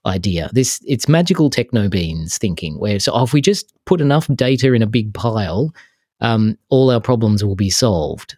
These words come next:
And it's like, yeah, if I, you look around and, and look at how decisions are made,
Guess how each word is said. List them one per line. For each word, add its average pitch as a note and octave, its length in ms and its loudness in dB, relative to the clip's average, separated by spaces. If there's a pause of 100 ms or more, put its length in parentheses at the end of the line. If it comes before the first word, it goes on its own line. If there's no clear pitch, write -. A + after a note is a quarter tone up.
(120)
And C3 60 -6
it's C#3 80 -4
like, C#3 180 -4
yeah, E3+ 140 2
if D3 100 -4
I, D#3+ 140 4
you D#3 380 0
look E3 200 2
around C3 420 4
and, A#2+ 300 2
and A#2 180 2
look A#2 160 2
at C3+ 80 0 (120)
how A2+ 180 0
decisions G#2+ 500 0
are G#2 80 0
made, G2+ 480 0